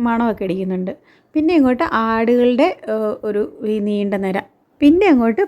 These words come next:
പട്ടികളുടെ ഏരിയ ആണ്. വെറൈറ്റി ടൈപ്പ്, വാലുള്ളത്, വാലില്ലാത്തത്. ചിലതിനെയൊക്കെ കാണാൻ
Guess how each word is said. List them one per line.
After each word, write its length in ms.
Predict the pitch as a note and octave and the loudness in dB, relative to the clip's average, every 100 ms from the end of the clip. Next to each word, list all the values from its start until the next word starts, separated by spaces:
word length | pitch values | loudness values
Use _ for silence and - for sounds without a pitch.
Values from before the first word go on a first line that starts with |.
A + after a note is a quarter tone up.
| D4+ | -2
പട്ടികളുടെ 540 | G#3 - A#3+ A#3+ A#3+ G3+ | -2 2 4 6 4 4
ഏരിയ 200 | F#3+ F#3 F#3+ | 2 0 0
ആണ്. 160 | F#3 C#4+ D#4+ - - - | 0 0 -2 -16 -20 -10
വെറൈറ്റി 360 | G3+ G#3 G3 G#3 | -4 -4 -4 -4
ടൈപ്പ്, 260 | G3 F#3+ F#3 F#3 | -2 -2 -4 -2
വാലുള്ളത്, 600 | F#3+ F#3+ G3+ G3 F#3 F#3 F#3+ | 0 2 2 0 0 0 0
വാലില്ലാത്തത്. 800 | F#3 F#3+ G3+ F#3+ F#3 F#3 - F#3+ G3+ | -2 -2 -2 -2 -2 -4 -4 -4 -2
ചിലതിനെയൊക്കെ 480 | A#3+ A#3+ B3 B3+ A#3+ A#3 | 0 2 4 2 0 0
കാണാൻ 260 | A3 A3+ | 0 0